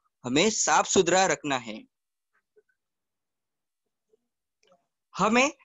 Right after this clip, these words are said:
पेड़ों को नहीं काटना चाहिए और पर्यावरण को स्वच्छ बनाए रखने के लिए पेड़ लगाना चाहिए। जो trees रहते हैं ना बेटा, कभी उसको काटना नहीं चाहिए,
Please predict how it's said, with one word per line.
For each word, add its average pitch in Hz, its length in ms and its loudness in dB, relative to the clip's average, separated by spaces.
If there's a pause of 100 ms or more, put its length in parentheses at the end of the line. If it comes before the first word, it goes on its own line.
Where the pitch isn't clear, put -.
(220)
पेड़ों 180 300 2
को 233 120 2
नहीं 190 280 2
काटना 202 340 0
चाहिए 165 460 2 (300)
और 165 180 2
पर्यावरण 160 600 2
को 202 160 0
स्वच्छ 143 340 0
बनाए 151 420 2
रखने 135 300 -2
के 135 120 0
लिए 151 200 2
पेड़ 135 360 2
लगाना 123 380 2
चाहिए। 113 540 -2 (1080)
जो 139 120 2
trees 143 360 0
रहते 151 220 2
हैं 196 80 2
ना 240 60 0
बेटा, 190 360 0 (300)
कभी 135 240 2
उसको 170 360 2
काटना 160 360 0
नहीं 160 160 2
चाहिए, 135 420 2